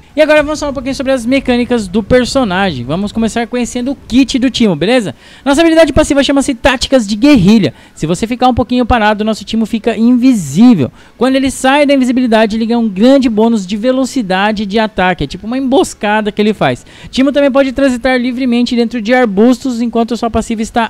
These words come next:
ativa. Aproveite e faça emboscadas em seus inimigos.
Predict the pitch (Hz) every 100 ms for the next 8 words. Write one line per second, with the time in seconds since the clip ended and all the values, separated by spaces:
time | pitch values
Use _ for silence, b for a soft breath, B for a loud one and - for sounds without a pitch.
0 | - 208 226 - 220 233 160 110 b b
1 | b - 180 190 160 170 220 254 233 175
2 | 190 226 220 240 - 170 208 233 226 262
3 | 294 294 254 123